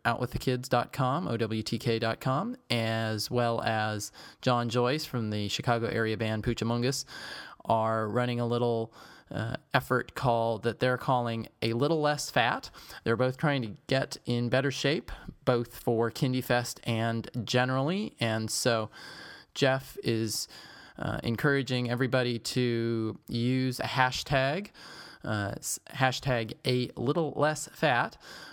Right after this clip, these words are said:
whenever they're, uh, doing stuff healthy related, be that exercise or eating a healthy meal, what have you, uh, on all your favorite social networks, which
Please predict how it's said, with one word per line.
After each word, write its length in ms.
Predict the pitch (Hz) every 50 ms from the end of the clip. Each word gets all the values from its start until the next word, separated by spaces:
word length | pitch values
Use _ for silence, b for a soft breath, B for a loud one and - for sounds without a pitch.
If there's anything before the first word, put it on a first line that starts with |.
| B B
whenever 380 | - 127 127 127 123 123 120 110
they're, 640 | 104 123 123 120 120 120 120 120 117 113 113 - -
uh, 320 | 110 107 104 104 104 104
doing 420 | 98 - 131 123 120 117 113 113 110
stuff 540 | - - - - 123 117 113 - - - -
healthy 440 | - - 143 139 131 - 131 120
related, 460 | 110 104 117 113 113 110 107 101 95 -
be 100 | 107 104
that 160 | 107 104 110
exercise 880 | 127 135 - - 135 - - 131 123 123 123 123 123 123 123 120 117 113
or 120 | 110 107
eating 200 | 110 107 107 107
a 60 | 104
healthy 300 | 107 127 120 117 - 117
meal, 320 | 113 113 113 113 113 110 110
what 100 | 113 107
have 300 | 101 120 117 113 110 110
you, 180 | 107 104 104 B B B B B B B B B B B B B B
uh, 340 | - 107 107 104 101 98 101 -
on 340 | - 110 113 113 113 110 101 -
all 200 | - 135 151 170
your 220 | 175 151 143 147 147
favorite 400 | 139 - 131 127 123 127 120 -
social 300 | - 120 117 - 123 117
networks, 460 | 117 113 110 101 101 - - - -
which 260 | - - 123 - -